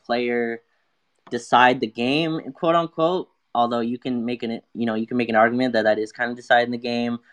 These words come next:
The Troy Brown one, um, the LeBron driving to the rim. I'm sure Dallas fans can, uh, can point to other ones as well. But this felt like a game that, you know,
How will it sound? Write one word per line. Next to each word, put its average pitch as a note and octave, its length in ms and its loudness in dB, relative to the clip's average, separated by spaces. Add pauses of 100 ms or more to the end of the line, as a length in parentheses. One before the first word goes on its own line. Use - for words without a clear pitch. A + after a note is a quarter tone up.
(140)
The G#2+ 100 -4
Troy A2+ 240 2
Brown A2+ 400 2
one, A2 520 -4 (120)
um, G2+ 480 -2
the A2 100 -6
LeBron G#2+ 800 -4
driving A2 380 0
to A#2 120 -16
the G#2+ 100 -10
rim. G#2+ 420 -10 (260)
I'm G#2 120 -14
sure A#2 160 -8
Dallas G#2+ 460 2
fans G#2+ 360 -8
can, D3+ 340 -8
uh, G#2 400 -8
can A2+ 140 -4
point A2 240 -4
to A2+ 100 0
other G#2+ 220 -2
ones A2 220 -8
as G#2 100 -18
well. B2 240 4
But B2+ 400 2 (640)
this C#3 140 -6
felt D#3+ 160 4
like C#3+ 160 0
a C3 60 -4
game C3 380 -4
that, A#2 200 0
you A#2+ 80 -6
know, G#2+ 320 -6